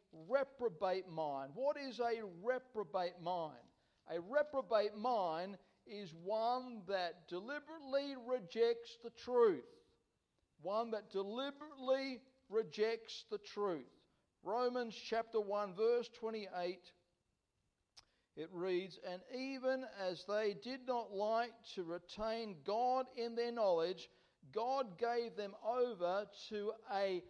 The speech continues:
reprobate mind to do those things which are not convenient." So a reprobate mind is, uh, an individual that deliberately rejects the truth.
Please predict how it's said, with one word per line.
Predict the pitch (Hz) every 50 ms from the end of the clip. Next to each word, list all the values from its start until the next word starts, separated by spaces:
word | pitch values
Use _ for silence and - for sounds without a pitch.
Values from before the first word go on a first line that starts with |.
| - _ _ _ _ - 156 147 147 151 165
reprobate | 202 277 302 302 302 302 - 262 240 180 185 175 170 165 170 175 190 208 - - - - 170
mind | 175 202 208 214 214 220 202 190 175 151 135 123 113 101 92 - _ _ _ _ _ _ _ _ _ _ _ _ _ _ _ _ -
to | - 180
do | 165 147 - 196 247 269 277 277 277 262
those | 254 254 254 262 262 269 233 - -
things | 202 202 196 196 202 214 208 -
which | 185 185 202 202 - - -
are | 190 185 180 180 185
not | 196 214 214 214 214 208 202 - - - _ _ _ - -
convenient." | 208 208 202 185 160 165 180 175 185 190 185 180 175 156 143 123 - - -
So | - - - 196 190 190 185
a | 190 202
reprobate | 196 202 214 262 311 339 339 - - 294 285 269 277 269 262 262 269 220
mind | 208 190 185 175 170 165 165 175 190 226 240 240 - - - - - _ _ -
is, | 202 190 190 185 190 175 - - - - -
uh, | 233 190 165 165 175
an | 190
individual | 240 285 294 311 302 262 254 226 226 175 156 - 214 220 208
that | 190 208 196 - - -
deliberately | 202 202 233 262 - 311 302 - 330 339 330 302 285 285 294 302 302 294 277 - - - _ _ _
rejects | 220 240 247 220 175 - 233 240 233 240 240 240 - - - - -
the | 240 233 - -
truth. | - 254 254 247 240 190 147 127